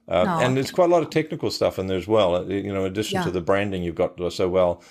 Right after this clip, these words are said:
Speaker 1: that's really gonna help people a lot to set up your studio right. And I'm guessing you can do that in a fairly simple way.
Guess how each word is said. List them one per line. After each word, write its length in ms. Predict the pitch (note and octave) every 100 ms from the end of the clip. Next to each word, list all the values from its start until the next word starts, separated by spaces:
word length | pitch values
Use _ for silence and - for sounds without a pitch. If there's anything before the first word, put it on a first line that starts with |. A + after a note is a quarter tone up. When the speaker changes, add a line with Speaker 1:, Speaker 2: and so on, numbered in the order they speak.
| - _ -
Speaker 1:
that's 300 | A#2+ C3 -
really 260 | A#2 D3
gonna 160 | G#2 F#2
help 200 | F#2 F2+
people 280 | F#2 E2+ D#2+
a 20 |
lot 540 | D#2 D#2+ G2+ D#2 -
to 100 | -
set 160 | - G2
up 100 | F2
your 80 | D#2+
studio 380 | - F2+ E2 D#2+
right. 300 | D#2 D#2 D#2 _ _ _ -
And 120 | G2
I'm 140 | A2+ A2+
guessing 560 | C3 C3+ B2 G#2+ G2 - _ _ _ _ _ -
you 280 | G#2+ G#2
can 140 | A2 G#2
do 120 | G#2+
that 220 | G#2 F#2+
in 120 | G2 F#2+
a 60 |
fairly 220 | E2+ G#2+ F#2
simple 360 | A#2+ G#2+ F#2+
way. 300 | F2+ F#2+ A#2+